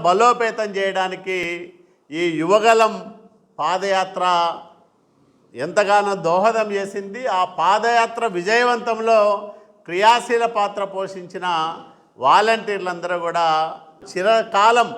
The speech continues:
పార్టీ గుర్తుపెట్టుకునే సేవలు అందించారు. కాబట్టి అట్లాంటి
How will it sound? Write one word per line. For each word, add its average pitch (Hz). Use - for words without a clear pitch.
పార్టీ 214
గుర్తుపెట్టుకునే 185
సేవలు 185
అందించారు. 170
కాబట్టి 156
అట్లాంటి 160